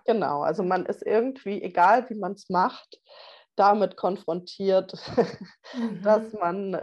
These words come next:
Speaker 1: ähm, nicht so richtig weiß, äh, ob das eigentlich, ja, richtig oder falsch ist. Ja.
Speaker 2: Was würdest du denn sagen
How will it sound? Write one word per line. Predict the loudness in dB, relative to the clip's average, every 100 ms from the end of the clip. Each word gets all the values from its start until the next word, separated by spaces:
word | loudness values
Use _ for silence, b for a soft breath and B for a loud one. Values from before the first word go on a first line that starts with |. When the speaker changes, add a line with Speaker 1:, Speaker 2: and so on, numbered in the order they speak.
| 0
Speaker 1:
ähm, | 0 0 -2 -6 -10 _ _ -20 _ -20 -8
nicht | -4 -4
so | -4
richtig | -2 -2 -4 -8 0
weiß, | 2 4 2 -2 _ -8
äh, | -4 -2 -2
ob | -4 -8
das | -12 -8
eigentlich, | -4 -4 -6 -10 -6 -6 -10 -10
ja, | -10 -10 -16 _ _ -18
richtig | -18 -20 -12
oder | -12
falsch | -8 -8 -8 -12
ist. | -12 _ _ -14
Ja. | -14 -14 _ b b b _ _ _ _ _ _ -6
Speaker 2:
Was | -4 -4 -4
würdest | -4 -4 -6 -10 -10
du | -10 -6
denn | -6 -4 -8
sagen | -4 0 0 -2 -4 -6 -4 -6 -8 -14